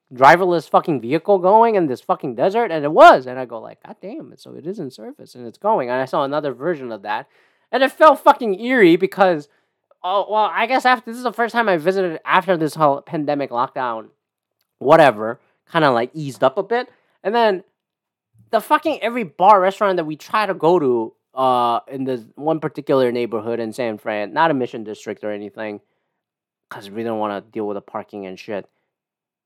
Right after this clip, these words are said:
Everything just closed by, like, ten o'clock. Although it says, "Oh, we're gonna close at eleven o'clock," and we walk into one at ten thirty, this Korean barbecue joint. Then I walk in, I was like, "Sorry, the kitchen's closed. Like, we're closing."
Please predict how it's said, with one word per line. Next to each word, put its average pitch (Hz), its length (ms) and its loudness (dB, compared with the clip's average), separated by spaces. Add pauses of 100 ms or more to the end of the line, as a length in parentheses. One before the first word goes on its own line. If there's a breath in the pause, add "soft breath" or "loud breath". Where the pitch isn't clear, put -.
(200)
Everything 294 320 2
just 311 180 0
closed 226 400 4
by, 175 120 2
like, 156 200 -2
ten 202 160 -2
o'clock. 175 480 2
Although 185 240 0
it 170 180 -4
says, 175 240 -4
"Oh, 170 160 8
we're 156 160 2
gonna 170 200 2
close 170 260 0
at 139 80 0
eleven 139 340 4
o'clock," 156 380 2
and 143 140 -4
we 147 80 -4
walk 156 240 2
into 156 180 -6
one 139 400 2 (140)
at 123 160 -10
ten 147 180 -8
thirty, 120 460 -2 (400)
this 120 200 -8
Korean 160 300 0
barbecue 135 380 2
joint. 120 260 -4
Then 131 140 -2
I 185 100 6
walk 123 300 2
in, 127 80 -4
I 127 40 -4
was 120 80 -6
like, 117 140 -8
"Sorry, 156 320 4
the 135 100 -4
kitchen's 139 360 -8
closed. 127 360 -2
Like, 117 140 -4
we're 127 160 -6
closing." 110 580 -8